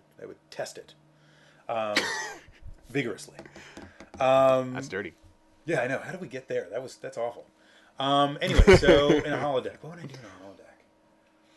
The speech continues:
Speaker 1: So I thought about this.
Speaker 2: Stroke limit.
Speaker 1: Stroke limit. I would play
Speaker 2: That's what I would do.
Speaker 1: I would play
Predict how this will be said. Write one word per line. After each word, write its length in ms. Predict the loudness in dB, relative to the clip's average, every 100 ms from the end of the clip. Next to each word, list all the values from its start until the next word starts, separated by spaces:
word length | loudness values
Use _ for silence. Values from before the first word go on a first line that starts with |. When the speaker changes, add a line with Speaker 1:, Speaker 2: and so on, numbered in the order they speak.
| _ _ _
Speaker 1:
So 240 | -6 -2 0
I 100 | 2
thought 200 | 4 4
about 240 | 4 2
this. 200 | 0 -4
Speaker 2:
Stroke 420 | -6 -10 -8 -8 -10
limit. 180 | -14 -18 _ _ _ _ _ -20
Speaker 1:
Stroke 480 | -6 -2 -2 -2 -4
limit. 280 | -4 -4 -8 2 8
I 120 | 10 8
would 180 | 4
play 580 | 0 2 4 2 0 -6 -14 _ 4 6 6 2 -6 -12 -16 -20 -20 -20 -20 -20 -20 _ _ -20 -20 _ -16
Speaker 2:
That's 160 | -12
what 80 | -8
I 60 | -8
would 140 | -8
do. 60 | -4
Speaker 1:
I 20 |
would 140 | -4
play 220 | 0 -2